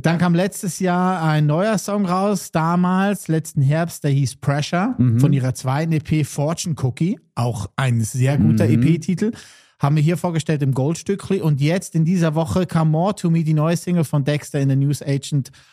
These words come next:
Speaker 1: auf meine Playlist und in meine Ohren. Und ich fand die super und hab dann erst nachher rausgefunden, ich fand die schon immer super.
Speaker 2: Und ich hab's bei der Recherche erst gecheckt. Ist ja bei dir auch so gewesen,
Speaker 1: Ja.
Speaker 2: aber ich hab bei der Recherche so Stories gelesen, wo ich dachte, die kommen mir aber irgendwie bekannt
Speaker 1: <laughs>
Speaker 2: vor.
Speaker 1: Ja, oder?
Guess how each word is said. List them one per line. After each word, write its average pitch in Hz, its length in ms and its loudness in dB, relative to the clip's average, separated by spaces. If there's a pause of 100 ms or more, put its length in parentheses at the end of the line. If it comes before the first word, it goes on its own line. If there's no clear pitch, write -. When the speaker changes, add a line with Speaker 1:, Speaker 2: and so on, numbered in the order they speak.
(140)
Speaker 1:
auf 123 320 -2
meine 120 240 2
Playlist 147 400 -2
und 131 100 0
in 131 80 2
meine 123 280 0
Ohren. 151 360 0
Und 147 160 2
ich 131 80 -2
fand 170 260 -2
die 190 80 2
super 196 440 0
und 170 100 -2
hab 151 140 0
dann 147 120 -2
erst 147 240 -2
nachher 143 380 0
rausgefunden, 147 640 -2 (360)
ich 127 120 0
fand 143 180 -2
die 139 80 0
schon 123 140 0
immer 117 240 0
super. 101 340 -6
Speaker 2:
Und 127 140 2
ich 165 160 2
hab's 190 180 -2
bei 160 100 2
der 156 140 0
Recherche 151 520 0
erst 92 260 -2
gecheckt. 101 420 -4
Ist 98 300 -6
ja 110 80 0
bei 104 240 0
dir 107 180 0
auch 127 160 0
so 143 140 0
gewesen, 143 180 4
Speaker 1:
Ja. 151 120 2
Speaker 2:
aber 123 80 2
ich 127 100 0
hab 135 80 -2
bei 147 80 0
der 135 160 0
Recherche 151 560 0
so 143 100 0
Stories 160 460 -2
gelesen, 135 240 2
wo - 40 2
ich 113 60 -2
dachte, 95 260 -4
die 101 120 -8
kommen 151 320 2
mir 143 160 2
aber 117 160 0
irgendwie 127 240 2
bekannt 135 420 0
Speaker 1:
<laughs> - 0 -
Speaker 2:
vor. - 160 0
Speaker 1:
Ja, 208 180 2
oder? 254 280 -2